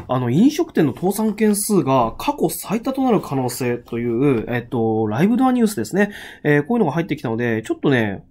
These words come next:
へーと思ったんでやってみることにしました。飲食店、倒産がすごい今多いらしいですね。で、あの、外食控える消費者が、あ、消費者が増加したということですね。まあ、多分、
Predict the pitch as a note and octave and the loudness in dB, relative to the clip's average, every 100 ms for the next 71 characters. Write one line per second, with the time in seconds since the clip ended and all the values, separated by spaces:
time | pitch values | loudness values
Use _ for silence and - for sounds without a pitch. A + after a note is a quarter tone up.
0 | - F3 G3+ G3 F#3+ C3+ A#2 A#2 G#2 G#2+ | 0 4 8 6 4 -2 -4 -4 -4 -4
1 | D#3 D3+ C3 A2 G#2 A2+ A2 G#2+ - - | 0 0 0 -4 -6 -6 -8 -10 -10 -20
2 | - F3+ A3+ A#3 A3+ E3 C3+ A2+ G#2 - | -4 4 4 4 2 4 4 2 -4 -12
3 | _ _ - F3 F#3+ G3 G3 F#3+ F3+ F3 | _ _ -4 0 2 4 4 4 2 0
4 | - C3 C3+ F3 B3 C#3+ C3 C#3+ A2 A#2 | -2 0 4 6 6 6 6 4 4 -2
5 | G#2 A#2+ F3+ F3+ - - - D#3 D#3 D3 | -4 -2 -2 -2 -14 -20 -6 2 4 6
6 | D3 C#3+ C#3 C3 D3+ F#3 F#3 F3 E3 - | 4 4 2 2 2 2 0 -2 -2 2
7 | D3+ C3 D3 D3 A#2+ B2 D3 D3 B2 A#2 | 0 2 -2 -2 -4 0 0 0 -4 -4
8 | D3+ D3 C3 D#3 B2+ G#2+ D3 D#3 F#3+ F#3 | -2 -2 -2 -4 -2 -2 -2 2 2 2
9 | F#3 F#3 F3+ F3+ A#2 G#2+ G#2 A2+ A2+ G2+ | 2 0 0 0 0 0 -2 -4 -4 -4
10 | D3+ C#3 - - - F#3+ D4 C#4 | -2 -2 -4 -10 -2 0 2 0